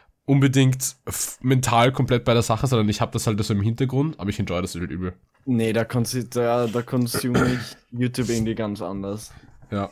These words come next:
Speaker 1: das ist mir
Speaker 2: Ja,
Speaker 1: klar.
Speaker 2: also, äh, kommt drauf an, kommt drauf an, aber so
Speaker 1: Ja,
Speaker 2: Jer-,
Speaker 1: ich, ich
Speaker 2: Jeremy
Speaker 1: lass mich
Speaker 2: Fragrance
Speaker 1: Ja,
Speaker 2: finde ich
Speaker 1: ja,
Speaker 2: auch
Speaker 1: gut.
Speaker 2: manchmal, das, das gebe ich zu.
Speaker 1: Ja, aber mein Binge-Watch, das ist mehr so berieseln, glaub ich. Also ich lass mich lieber berieseln, während ich etwas anderes mache.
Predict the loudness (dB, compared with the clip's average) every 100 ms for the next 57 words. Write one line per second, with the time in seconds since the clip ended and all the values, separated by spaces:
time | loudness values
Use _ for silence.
0 | -10 -12 -8 -8 -6 -4 -4 -2 0 2
1 | 0 0 0 0 -2 _ _ _ _ _
2 | _ _ _ _ _ _ _ -4 -2 -2
3 | -2 -2 -4 -6 -10 -10 -10 -8 -4 -4
4 | -6 -12 _ _ _ _ -20 -20 -18 -6
5 | 0 2 2 0 2 4 6 6 6 2
6 | 2 0 0 0 -2 -4 2 4 4 2
7 | 0 0 2 0 -2 -4 -4 -4 -2 -2
8 | -2 -6 -8 -10 -8 -6 -6 -6 -8 -8
9 | -8 -16 -14 0 4 6 6 6 6 6
10 | 4 2 2 -2 0 2 2 2 0 0
11 | 2 2 2 0 -2 -4 -10 _ _ _
12 | _ _ -10 -4 -2 -2 -6 -8 _ -2
13 | 0 0 0 0 0 0 4 4 4 2
14 | 4 4 4 4 4 2 -2 -6 -4 -2
15 | 0 -2 -2 -2 -2 -6